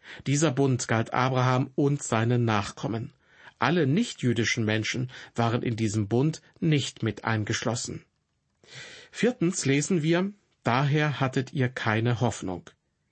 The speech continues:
Sehen Sie sich die Religionen und Philosophien in der Welt an.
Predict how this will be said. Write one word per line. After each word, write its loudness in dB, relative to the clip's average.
Sehen 0
Sie 0
sich -2
die -2
Religionen 2
und -2
Philosophien 0
in 0
der 2
Welt -2
an. -2